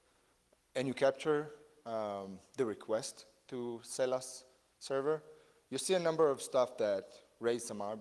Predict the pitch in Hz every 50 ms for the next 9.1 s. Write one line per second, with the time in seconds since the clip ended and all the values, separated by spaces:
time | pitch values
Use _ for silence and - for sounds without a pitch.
0 | 104 - - - 117 123 117 101 98 85 80 80 82 - - - _ _ _ _
1 | _ _ _ _ _ _ _ _ _ _ - 107 120 135 165 196 214 - - -
2 | - - _ _ _ _ _ _ _ _ _ _ _ _ _ - _ _ - 117
3 | 123 151 165 143 131 113 101 101 95 101 101 110 131 - - - - _ _ _
4 | _ _ _ _ _ _ _ _ _ - 110 104 107 127 120 120 110 - - 107
5 | 104 110 135 160 165 - - - - _ _ _ _ - 113 117 117 110 - -
6 | 143 143 143 - - 135 139 131 123 110 98 104 - - - - - 120 110 104
7 | 104 95 95 95 - _ _ _ _ _ _ _ _ _ _ _ - - 104 104
8 | 101 98 92 90 87 - - _ _ _ _ - 110 110 101 98 95 95 95 95
9 | 110 -